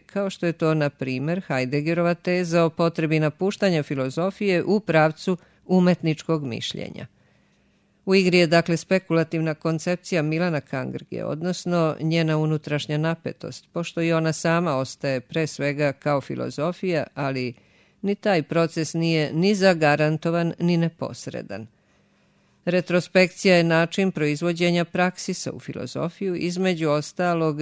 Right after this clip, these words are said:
kroz polemiku sazdanu na pojmovnim parovima i napetostima, kao što su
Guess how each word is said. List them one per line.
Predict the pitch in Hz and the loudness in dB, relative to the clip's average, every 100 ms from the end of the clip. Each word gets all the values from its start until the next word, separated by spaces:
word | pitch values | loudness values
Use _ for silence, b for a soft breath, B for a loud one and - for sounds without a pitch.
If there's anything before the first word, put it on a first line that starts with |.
| 147 - | -6 -4
kroz | - 165 156 151 | -2 0 0 -2
polemiku | - 165 180 202 185 151 | -2 0 2 0 -2 -4
sazdanu | - 175 180 165 165 160 156 147 | 0 0 0 0 0 2 2 0
na | 160 165 | 0 0
pojmovnim | 160 165 175 170 147 131 | 2 0 2 0 -2 -4
parovima | 131 165 175 180 156 127 | -4 -4 -2 -2 -2 -4
i | 123 | -4
napetostima, | 143 185 185 - 170 - 170 165 151 _ b b b b | -6 -4 -8 -8 -10 -6 -2 -2 -4 _ b b b b
kao | - 208 | 6 6
što | - 175 | 6 0
su | - 165 | 2 0